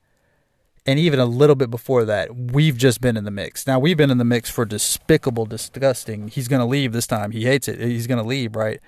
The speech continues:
And still, Sim-, see, <sighs> I understand this a little bit incoherent. Like, Simmons,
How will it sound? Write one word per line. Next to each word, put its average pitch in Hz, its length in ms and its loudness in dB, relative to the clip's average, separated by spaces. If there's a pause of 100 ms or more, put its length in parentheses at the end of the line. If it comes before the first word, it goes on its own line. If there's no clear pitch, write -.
(340)
And 127 140 -4
still, 151 220 6
Sim-, - 180 -2 (260)
see, - 220 0 (160)
<sighs> - 140 -20 (720)
I 143 100 4
understand 120 320 0
this - 140 -10
a - 20 -6
little 107 140 -4
bit - 160 -6 (160)
incoherent. 123 500 -4
Like, - 200 0 (2250)
Simmons, 254 960 4